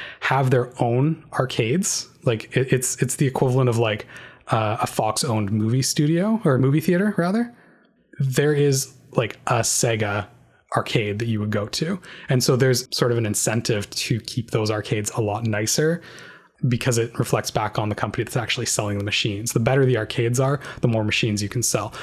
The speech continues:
Whereas when, where they're selling to a, a North American market, they don't really care what kind of establishments it's going into. They're also better about switching things out as soon as they get stale. They're constantly innovating on their machines.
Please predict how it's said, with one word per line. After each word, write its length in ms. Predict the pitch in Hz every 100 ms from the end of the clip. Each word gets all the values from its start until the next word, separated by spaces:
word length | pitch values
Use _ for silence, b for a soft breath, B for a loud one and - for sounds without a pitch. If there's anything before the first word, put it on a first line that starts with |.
| B
Whereas 220 | 139 117
when, 200 | 117 113
where 180 | 127 123
they're 160 | 117 113
selling 340 | - 123 117
to 320 | 113 120 110
a, 280 | 110 120 113 -
a 280 | 113 135
North 200 | 139 120
American 360 | 127 117 123 113
market, 340 | 104 101 113
they 80 | 101
don't 120 | 127
really 180 | 127 110
care 280 | 95 - 110
what 260 | 101 107 -
kind 240 | 123 107
of 160 | 104 - B B B
establishments 680 | - 110 104 107 - 101
it's 120 | 110 -
going 260 | 104 98
into. 400 | 104 101 - 170 - - _ _ _ _ _ _ _ b b b b _ -
They're 140 | 113
also 200 | 123 143
better 380 | 117 - 110 113
about 540 | 110 113 110 110 110 - - -
switching 440 | - - - 117
things 280 | - 117 110
out 180 | 135 101
as 80 |
soon 240 | - - 101
as 100 | 98
they 100 | 104
get 200 | 107 -
stale. 380 | - 127 101 95
They're 120 | 107
constantly 720 | - - 117 107 113 110 117
innovating 400 | 151 117 101 104
on 140 | 98
their 80 | 101
machines. 500 | 117 - - - -